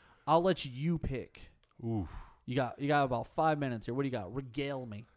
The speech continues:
Speaker 2: Regale you with stories, huh? Oof, duh. That's,
Speaker 1: All right, that
Speaker 2: that's
Speaker 1: was
Speaker 2: a good Wisconsin th-, phrase right there.
Speaker 1: Regale?
Speaker 2: No, oofta.
Speaker 1: Oofta.
Speaker 2: Oofta.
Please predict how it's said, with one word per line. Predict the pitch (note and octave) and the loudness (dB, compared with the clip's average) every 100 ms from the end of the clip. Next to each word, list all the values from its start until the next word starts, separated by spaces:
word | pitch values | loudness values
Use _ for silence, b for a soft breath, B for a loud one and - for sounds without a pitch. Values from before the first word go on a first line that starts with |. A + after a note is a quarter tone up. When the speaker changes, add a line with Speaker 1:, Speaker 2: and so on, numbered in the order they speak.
| _ | _
Speaker 2:
Regale | G2+ G#2 E2 F#2 G2 G#2 | -2 -2 0 2 4 2
you | F#2+ E2+ D#2+ | 2 0 -4
with | D#2 - | -6 -10
stories, | - E2+ E2+ E2+ D2+ D2+ - | -14 -10 -8 -8 -8 -12 -12
huh? | D#2 D#2 D#2 - b b b b b b b b b b b b b _ - | -10 -10 -10 -16 b b b b b b b b b b b b b _ -14
Oof, | C#3 C#3+ G2 - - - | -8 -8 -8 -14 -20 -18
duh. | G2 B2 G2+ B B B B B B B B B - | -12 -12 -12 B B B B B B B B B -6
That's, | G2+ | -2
Speaker 1:
All | |
right, | A#2+ | 0
that | B2+ | 4
Speaker 2:
that's | B2+ - | 4 4
Speaker 1:
was | |
Speaker 2:
a | A2 | 2
good | A2+ | 4
Wisconsin | G2 - G#2+ G2 F#2+ F#2+ F2 | 4 0 0 0 0 -4 -6
th-, | - | -8
phrase | - - F2+ E2+ - | -12 -2 0 0 0
right | E2+ D#2+ | -2 -2
there. | F2 E2+ D#2+ | 0 0 2
Speaker 1:
Regale? | D#2 A#2+ B2 C#3+ B3 - - | 0 0 2 4 2 -2 -4
Speaker 2:
No, | A2 F#2 - | 2 2 2
oofta. | A#2+ C3+ - - D#2+ C2 C3+ | 2 2 0 -6 -6 -6 -8
Speaker 1:
Oofta. | C3 E3 - F#2 - | 2 2 2 -6 -6
Speaker 2:
Oofta. | G2+ A#2 B2+ - - D2+ | -2 2 0 -2 -14 -14